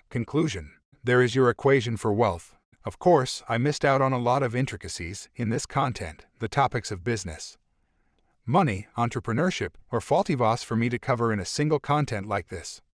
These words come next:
But if you do want to get started on this journey, I do recommend you read the works of M J DeMarco, who heavily inspired me to create this content. And it's also important to come back to an original point that I made at the start of this,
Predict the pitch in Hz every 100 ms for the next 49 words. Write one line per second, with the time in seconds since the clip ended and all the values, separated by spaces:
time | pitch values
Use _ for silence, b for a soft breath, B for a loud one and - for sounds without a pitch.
0 | _ 113 131 131 135 113 160 180 160 151
1 | 135 143 - 123 117 113 107 110 - 120
2 | 95 82 - _ - 104 104 147 147 139
3 | 123 120 117 117 127 139 123 117 117 -
4 | 104 123 110 117 104 101 107 - 80 -
5 | _ _ _ _ _ _ _ _ _ -
6 | 147 127 185 151 135 117 - 139 135 120
7 | 113 113 - 113 123 143 131 - 135 131
8 | - 73 - _ _ _ b 113 120 -
9 | 151 170 - 113 92 - 165 135 131 -
10 | 139 131 135 - 117 101 98 127 151 170
11 | 147 - 123 101 117 110 113 127 135 123
12 | 107 139 139 95 85 76 -